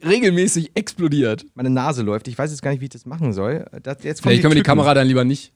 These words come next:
Speaker 1: nicht auf dich. Also ich wollte sagen, äh, Mönche haben ja regelmäßig in der, <laughs> in der Zeit, ähm, im Mittelalter einfach in der Fastenzeit ganz, ganz viel Bier getrunken, weil sie ja Hunger hatten.
Speaker 2: Mhm.
Speaker 1: Und weil Wasser ja meistens irgendwie nicht so ganz trinkbar waren.
Speaker 2: Ja.
Speaker 1: Ähm, und deshalb, aber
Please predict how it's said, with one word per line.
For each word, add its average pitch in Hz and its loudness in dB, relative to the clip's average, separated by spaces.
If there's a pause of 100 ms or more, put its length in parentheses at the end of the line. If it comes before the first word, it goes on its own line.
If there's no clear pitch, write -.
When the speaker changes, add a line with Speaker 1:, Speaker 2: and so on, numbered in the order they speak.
Speaker 1:
nicht 139 -6
auf 107 -4
dich. 131 -6 (240)
Also 139 0
ich 143 0
wollte 180 4
sagen, 160 2
äh, 127 0
Mönche 156 0
haben 156 2
ja 143 0
regelmäßig 156 0 (340)
in 147 2
der, 143 6 (300)
<laughs> - -18
in 151 2
der 151 6
Zeit, 139 2
ähm, 120 2 (260)
im 135 2
Mittelalter 131 2
einfach 127 0
in 147 0
der 143 4
Fastenzeit 135 -2
ganz, 170 0
ganz 160 -2
viel 156 -6
Bier 143 0
getrunken, 139 -2
weil 123 0
sie 123 -2
ja 117 2
Hunger 170 0
hatten. 120 -4
Speaker 2:
Mhm. 180 -6 (480)
Speaker 1:
Und 208 2
weil 151 2
Wasser 165 0
ja 123 -2
meistens 147 -4
irgendwie 139 -2
nicht 151 -4
so 139 -8
ganz 143 -6
trinkbar 110 -4
waren. 104 -2 (420)
Speaker 2:
Ja. 113 0
Speaker 1:
Ähm, 110 -2
und 113 -4
deshalb, 139 0 (160)
aber 160 2